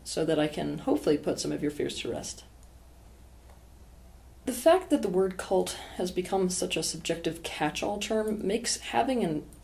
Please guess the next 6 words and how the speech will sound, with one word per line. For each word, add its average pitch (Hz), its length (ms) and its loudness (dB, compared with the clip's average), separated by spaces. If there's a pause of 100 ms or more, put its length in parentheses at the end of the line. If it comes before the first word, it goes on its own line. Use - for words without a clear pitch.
rational 175 540 2
conversation 226 760 0
around 220 440 2
cults 214 320 -2 (380)
pretty 208 420 -2
difficult. - 720 -2